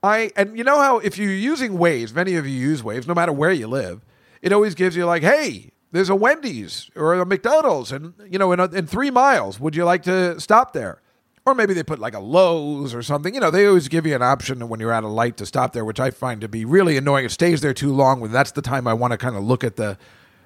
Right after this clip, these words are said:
map and see what's happening. But whatever, right? So the other day, like, I'm gonna say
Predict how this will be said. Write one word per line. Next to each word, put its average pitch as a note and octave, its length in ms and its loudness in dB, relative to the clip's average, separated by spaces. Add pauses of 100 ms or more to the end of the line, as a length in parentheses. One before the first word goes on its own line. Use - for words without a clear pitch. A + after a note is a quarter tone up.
map B2 320 2
and G#2 120 -8
see D3 100 -2
what's A#2+ 160 -2
happening. B2 380 0
But A#2 240 -2 (720)
whatever, F#3 340 0
right? F#3 240 0 (300)
So G3+ 400 0 (880)
the F#3+ 180 2
other C4+ 180 2
day, F#3+ 220 2
like, D#3 220 -2
I'm E3 160 -6
gonna F3 160 -6
say E3 400 0